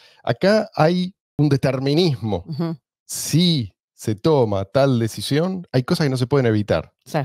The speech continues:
Speaker 1: Por eso yo traté de cubrir todas las posibilidades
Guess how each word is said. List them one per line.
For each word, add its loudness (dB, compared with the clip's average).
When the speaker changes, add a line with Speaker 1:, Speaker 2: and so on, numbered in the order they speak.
Speaker 1:
Por 0
eso 0
yo -2
traté 0
de 2
cubrir 0
todas 2
las 2
posibilidades -4